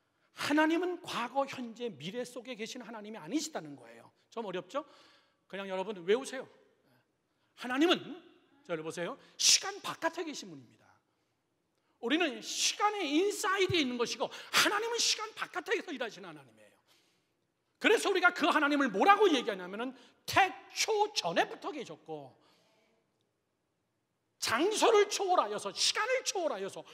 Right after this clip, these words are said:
공간을 초월하여서 영원부터 영원까지 계신 그분. 몇 년도에 하나님이 천지를 창조했습니까? 이렇게 시간 속으로 하나님을 끌고 들어오지 마라 그 얘기예요. 하나님은 시간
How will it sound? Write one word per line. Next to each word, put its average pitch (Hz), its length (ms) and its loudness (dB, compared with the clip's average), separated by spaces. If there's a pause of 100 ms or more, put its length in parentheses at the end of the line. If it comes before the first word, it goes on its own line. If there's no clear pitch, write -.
(140)
공간을 370 680 2
초월하여서 185 800 -8 (1400)
영원부터 370 840 6
영원까지 392 640 4
계신 285 320 -8
그분. 156 380 -14 (960)
몇 202 160 2
년도에 294 380 -2
하나님이 240 360 -8
천지를 208 320 -12
창조했습니까? 160 640 -14
이렇게 254 320 -10
시간 392 420 -4
속으로 339 280 -6
하나님을 262 320 -8
끌고 277 260 -12
들어오지 226 340 -8 (140)
마라 180 340 -6
그 196 100 -16
얘기예요. 143 580 -16 (1200)
하나님은 359 800 2
시간 - 520 4